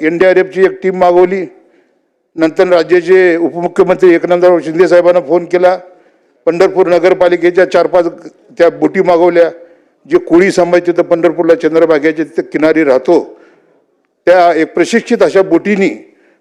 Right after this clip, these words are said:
मी माणसं बाहेर काढत होतो. परंतु त्याही ब-, ब-, न-,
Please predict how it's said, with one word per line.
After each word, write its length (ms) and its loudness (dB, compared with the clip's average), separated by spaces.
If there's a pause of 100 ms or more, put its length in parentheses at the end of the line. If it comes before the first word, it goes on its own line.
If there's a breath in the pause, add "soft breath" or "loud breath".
मी 80 -6
माणसं 340 0
बाहेर 220 2
काढत 320 0
होतो. 340 -8 (1000)
परंतु 360 2
त्याही 400 0
ब-, 280 -4
ब-, 420 -2
न-, 340 -4